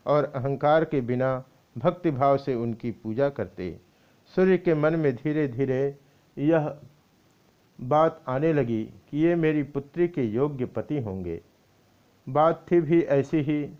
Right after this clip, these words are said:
जैसे आकाश में सबके पूज्य और प्रकाशमान सूर्य है,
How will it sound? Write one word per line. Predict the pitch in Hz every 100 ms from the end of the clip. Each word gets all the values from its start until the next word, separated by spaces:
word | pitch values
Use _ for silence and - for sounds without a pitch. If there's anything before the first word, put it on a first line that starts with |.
| _ -
जैसे | 127 147 147 143 143
आकाश | 127 123 151 151 147
में | 127
सबके | 104 151 147 - 110
पूज्य | - 147 127 135 135 - _ _ -
और | 143 139 -
प्रकाशमान | 120 131 143 147 147 120 107
सूर्य | 98 - 160 131
है, | 87 85